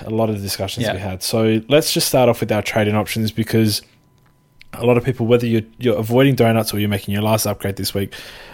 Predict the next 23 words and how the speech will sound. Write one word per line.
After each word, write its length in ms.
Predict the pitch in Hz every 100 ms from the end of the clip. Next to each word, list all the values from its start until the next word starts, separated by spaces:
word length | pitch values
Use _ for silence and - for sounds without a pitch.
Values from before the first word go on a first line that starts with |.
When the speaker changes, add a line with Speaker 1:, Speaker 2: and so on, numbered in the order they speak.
| -
Speaker 1:
a 40 |
lot 100 | 135
of 80 | 135
people 180 | 135 131
are 40 |
making 260 | 123 117 120
trade-ins 720 | - 113 104 98 90 - -
still. 320 | - 98 87
So, 540 | 85 113 101 98 95 95
um, 300 | 98 98 95 87
I'm 160 | -
gonna 140 | 135 127
be 80 | 107
one 140 | 98
of 60 | 101
them. 200 | 135 147
I'm 200 | 101 104
doing 200 | 98 95
my 80 | 92
last 240 | 95 95
upgrade 320 | 90 - 95 92
next 420 | 92 98 - -
week, 360 | 82 135 170